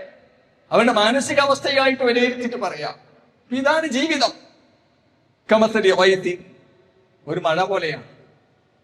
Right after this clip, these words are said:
അഅജബൽ കുഫാറ നബാതുഹു, ആ മഴയില് ധാരാളം ചെടികളൊക്കെ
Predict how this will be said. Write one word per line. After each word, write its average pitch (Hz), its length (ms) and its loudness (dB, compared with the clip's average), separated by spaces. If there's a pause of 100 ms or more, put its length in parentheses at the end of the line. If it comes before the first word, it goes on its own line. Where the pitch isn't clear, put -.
(280)
അഅജബൽ 185 460 2
കുഫാറ 175 540 2
നബാതുഹു, 151 640 -2 (760)
ആ 139 120 -2
മഴയില് 185 640 2 (760)
ധാരാളം 185 560 2
ചെടികളൊക്കെ 196 560 2